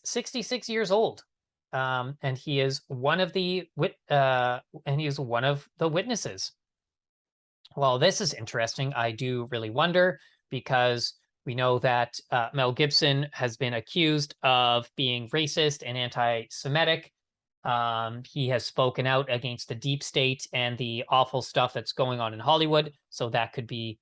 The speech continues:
part of why he has been singled out and basically blacklisted. But, uh, Weinstein is currently serving a twenty-three-year sentence for a twenty twenty conviction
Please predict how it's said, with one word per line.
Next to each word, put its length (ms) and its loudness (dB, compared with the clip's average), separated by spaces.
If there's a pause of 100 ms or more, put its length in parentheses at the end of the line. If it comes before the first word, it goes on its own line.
(180)
part 160 2
of 100 -6
why 440 6
he 340 -6
has 220 -4
been 380 -4
singled 380 -2
out 240 2
and 100 -10
basically 440 -10
blacklisted. 760 2 (920)
But, 340 0
uh, 180 2
Weinstein 540 0
is 100 -6
currently 380 2
serving 360 -2
a 40 -2
twenty-three-year 720 -2
sentence 460 -2
for 100 -4
a 60 -4
twenty 280 -4
twenty 220 -2
conviction 640 -2